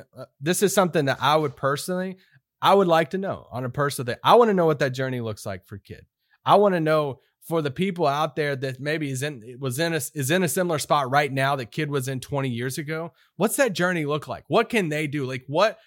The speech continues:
was, what were those steps over those years that Jason Kidd took to become a better person? Steps that Cent Marshall has heard on that phone call, probably, that, that to make her feel comfortable enough that she's seen the growth that Kidd has went through. So,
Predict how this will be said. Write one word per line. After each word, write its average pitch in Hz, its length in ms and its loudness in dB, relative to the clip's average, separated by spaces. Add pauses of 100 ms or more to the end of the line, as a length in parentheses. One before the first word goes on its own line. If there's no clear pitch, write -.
(120)
was, 190 380 0
what 156 420 -4
were 247 120 6
those 214 240 0
steps - 520 -4
over 170 280 -2
those 165 280 -4
years 143 380 -4
that 120 240 -14
Jason 180 400 -6
Kidd 143 260 -6
took 131 360 -6 (380)
to 185 100 2
become 175 280 0
a 185 60 0
better 156 220 2
person? 135 340 -2
Steps 190 320 0
that 147 220 -4 (500)
Cent 196 240 -4
Marshall 165 320 2
has 139 140 0
heard 190 380 0 (100)
on 165 160 2
that 156 180 0
phone 165 220 0
call, 202 160 4
probably, 220 320 4
that, 156 200 -6 (200)
that 151 380 -2
to 160 60 -6
make 156 300 -2
her 160 100 -2
feel 170 280 -4
comfortable 185 560 -2
enough 139 340 -6
that 127 180 -8
she's 165 300 -8
seen 175 300 -4
the 139 80 -8
growth 139 400 -6
that 110 200 -16
Kidd 135 200 -10
has 110 160 -12
went 120 240 -12
through. 123 180 -10
So, 117 300 -6